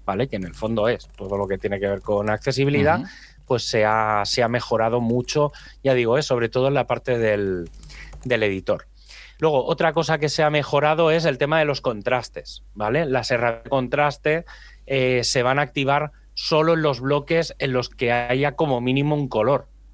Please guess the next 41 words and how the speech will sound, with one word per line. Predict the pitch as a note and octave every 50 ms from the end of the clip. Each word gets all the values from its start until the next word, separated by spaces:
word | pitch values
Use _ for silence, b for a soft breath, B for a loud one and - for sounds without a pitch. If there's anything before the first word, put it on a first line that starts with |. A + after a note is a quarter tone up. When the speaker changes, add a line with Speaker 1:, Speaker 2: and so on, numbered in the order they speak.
| - -
Speaker 2:
Claro. | - B2 G#2 F#2
Speaker 1:
No | E2 -
tiene | - B2+ A#2+ A#2
sentido | - A#2+ A#2 A2+ B2 C3+ C3+ D3
activar | C#3+ B2 - - A#2 A2 A2 A2+ A#2+ B2 B2+ - -
en, | A2+ A#2 A2+ A2 G#2 G2
en, | - A2 G2+ G#2 G2 - - -
en | - A2+
un | A2 A2+ A#2
bloque | A#2+ B2+ A#2 B2+
de | A#2 A2 G#2+
párrafo | - A#2 A2 A2+ B2 - C#3+ C3+
que | B2+ - - - - -
es | C#3 C3+
blanco | A#2 A#2+ A#2 A#2 A2+ - A2+
y | F#2+
negro, | G2+ A2 G2+ F2+ - - - - B B B B
Speaker 2:
Claro. | B E2 C#2+ - -
Speaker 1:
¿vale? | A2+ A2+ B2 E3 G3 B B B B B
Entonces, | _ - G#2+ G#2 G2+ F#2
bueno, | G2+ A2+ G#2 E2+ - - -
han | A2 G#2+
hecho | G#2+ G#2 - - A2+
algunas | G#2+ G#2 G#2 G#2+ G#2+ G#2 G#2+
mejoras. | A2+ A2 - - C#3 D3 E3+ F3+ - B B B B B B B B B
Y, | - F3 F3+ F#3 F#3 F#3+ G#3 G3+ F#3 - - -
em, | - D3 C#3+ C#3 C3 B2+ B2 A#2+ A#2+ A#2+ A#2 A2+ A2 G#2+ G#2 G2+ F#2+ F2+ - - - - - - - - - - - - -
otra, | - C#3 D3 D3+ C#3+ - E3 D#3+ D#3 D3+ D3+ C#3+ -
otro | - C#3 D3 C#3+ - - D#3 D3+ D3+
de | C#3+ C#3+ C#3+
los | D3+ D3 C#3 -
elementos, | D3 C#3 C#3 C3+ C#3+ E3 E3+ E3 C3+ C3 A2+ G#2 G2
o | A2+ A2 A2
lo, | A2+ A2 -
o | - A#2
dos | A2 A#2 B2+ C3 -
elementos | D3 C#3 C3+ C3+ C#3 D3+ D#3+ D3 C#3+ B2+ A2
donde | A#2 A2+ A2+ A2+ A2+ G#2+
se | - - A2+ G#2+
ha | A2 A#2+
hecho | B2+ B2+ -